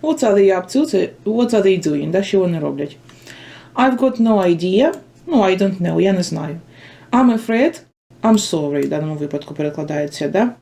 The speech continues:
М, в-, I'm sorry, так, to tell you. Uh, how's things? Як речі, як справи, так? How are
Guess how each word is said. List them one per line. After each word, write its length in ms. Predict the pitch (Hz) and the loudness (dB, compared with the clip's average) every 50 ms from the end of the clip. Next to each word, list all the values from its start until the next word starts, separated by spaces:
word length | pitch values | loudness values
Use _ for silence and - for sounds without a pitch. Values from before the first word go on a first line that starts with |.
| _ - | _ -10
М, 720 | 190 175 170 165 156 151 - - 143 156 160 160 156 151 170 - _ _ _ _ _ - - - - _ _ _ _ _ _ _ _ _ - - - - - - | -6 -6 -4 -4 -6 -6 -8 -8 -8 -8 -8 -8 -10 -12 -14 -18 _ _ _ _ _ -20 -20 -20 -20 _ _ _ _ _ _ _ _ _ -20 -20 -20 -16 -10 -6
в-, 960 | 180 175 170 - - 170 170 170 170 170 165 165 165 165 - - - - - - - - - - - - - - | -4 -4 -4 -4 -6 -6 -8 -8 -8 -8 -8 -6 -6 -4 -6 -6 -6 -8 -10 -12 -14 -16 -18 -20 -20 -16 -8 -4
I'm 180 | 196 190 190 | -2 -2 -2
sorry, 380 | 190 - - 156 143 143 151 - | -2 -4 -4 -6 -6 -6 -8 -8
так, 200 | - 190 190 190 - | -4 -4 -4 -4 -6
to 100 | - 165 | -10 -10
tell 300 | - - 151 143 147 143 - - | -8 -8 -10 -10 -10 -12 -14 -12
you. 160 | - 147 139 - - - - - - - - - - - - - - - _ _ _ _ _ _ - - _ - - - | -12 -10 -10 -12 -14 -18 -20 -20 -20 -20 -20 -20 -20 -20 -20 -20 -20 -20 _ _ _ _ _ _ -20 -20 _ -16 -6 -2
Uh, 720 | 220 220 214 214 208 208 208 202 196 196 196 196 196 196 202 - - | 0 2 2 2 2 2 2 2 2 0 0 -2 -2 -4 -6 -4 -2
how's 280 | 262 277 285 339 330 - - - | 0 2 4 2 2 0 2 2
things? 440 | 262 240 247 269 269 - - - - - - - - _ _ _ _ - - _ _ _ _ - | 4 4 4 4 2 0 -6 -10 -12 -18 -20 -20 -20 _ _ _ _ -20 -20 _ _ _ _ -8
Як 280 | - 202 220 233 233 220 | -4 0 0 0 0 0
речі, 560 | 196 175 165 156 - - - 170 175 175 175 - | -2 -2 -2 -4 -6 -10 -8 -6 -6 -6 -4 -2
як 180 | 214 214 214 | -2 -2 -2
справи, 400 | - - - 160 156 151 151 156 160 | -2 -6 -8 -8 -8 -8 -10 -10 -8
так? 240 | - 220 226 - - _ - - - - - - - - _ _ _ _ _ _ _ _ _ - - - - - - - | -6 -6 -6 -8 -12 _ -20 -20 -20 -20 -20 -20 -20 -20 _ _ _ _ _ _ _ _ _ -20 -20 -20 -20 -16 -8 -4
How 120 | 190 185 165 | -2 -2 -2
are 120 | 147 147 | -2 -4